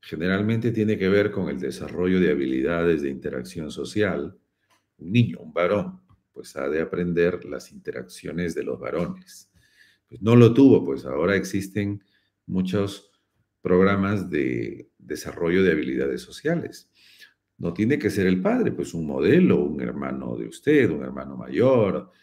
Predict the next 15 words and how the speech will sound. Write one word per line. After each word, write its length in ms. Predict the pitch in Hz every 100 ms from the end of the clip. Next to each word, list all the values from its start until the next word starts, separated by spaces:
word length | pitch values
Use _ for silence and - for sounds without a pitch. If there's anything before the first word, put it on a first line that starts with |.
| _ _
un, 180 | 73 -
un 120 | -
pariente, 480 | - 60 90 127 127
un 60 | 71
familiar, 560 | - 60 62 101 143
estando 580 | 85 - 87 92 92 71
uno 320 | 98 139 -
allí, 460 | 65 67 120 110 160 _ _ _ _ _ _ _ _ _
¿no? 220 | - -
Acompañando 680 | - - 69 67 69 80 71
a 40 |
su 160 | 62 -
hijo 300 | 151 - 85
allí, 360 | 78 104 160 117
¿no? 300 | 131 185